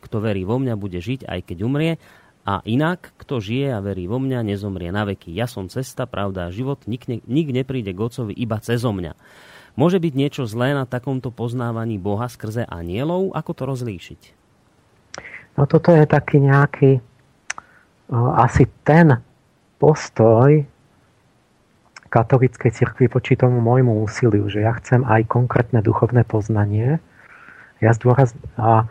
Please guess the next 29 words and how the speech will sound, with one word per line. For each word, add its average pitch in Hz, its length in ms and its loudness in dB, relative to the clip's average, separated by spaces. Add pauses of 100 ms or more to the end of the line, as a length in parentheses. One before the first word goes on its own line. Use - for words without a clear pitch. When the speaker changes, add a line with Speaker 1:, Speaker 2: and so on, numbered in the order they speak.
(420)
Speaker 2:
a - 80 -6
oni 127 240 4
ako 135 240 4
keby 127 320 4
hovoria, 127 400 6
že 117 400 4 (400)
nie 143 240 6
je 147 80 2
to, 131 80 4
nie 127 260 4
je 139 80 2
to - 80 -2
vôbec 123 220 0
zbytočné, 127 640 0
to - 160 0
nerobte, 117 400 2
nič 120 320 0
nechcete 117 480 0
vedieť, 110 500 4
alebo 110 300 4
nejako, 113 400 0 (100)
hm, 170 240 4 (300)
tam, 120 240 -6 (800)
nezaujímajte 110 720 4
sa, 104 160 2
to - 80 2
jedno, 113 480 4
akí 110 240 2
anjeli. 104 480 2